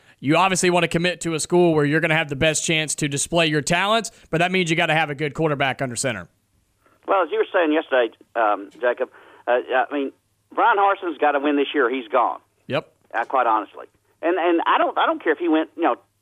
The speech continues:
Speaker 2: fourteen and oh, won the national title. There's still gonna be a faction of people that want him gone.
Speaker 1: Oh, yeah. I mean, that's, that's
Speaker 2: That's just
Speaker 1: for
Speaker 2: the way
Speaker 1: sure.
Speaker 2: it is. Uh, so that's just the way the coaching profession works.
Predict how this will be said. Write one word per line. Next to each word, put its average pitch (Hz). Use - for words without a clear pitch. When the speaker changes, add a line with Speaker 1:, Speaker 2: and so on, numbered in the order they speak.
Speaker 2:
fourteen 190
and 139
oh, 196
won 139
the 135
national 143
title. 185
There's 180
still 240
gonna 165
be 143
a 147
faction 156
of 107
people 139
that 110
want 135
him 98
gone. 139
Speaker 1:
Oh, 302
yeah. 180
I 139
mean, 151
that's, 185
that's 143
Speaker 2:
That's 196
just -
Speaker 1:
for 127
Speaker 2:
the -
way 120
Speaker 1:
sure. -
Speaker 2:
it 156
is. -
Uh, 101
so 110
that's 143
just -
the -
way 127
the 113
coaching 127
profession 110
works. 151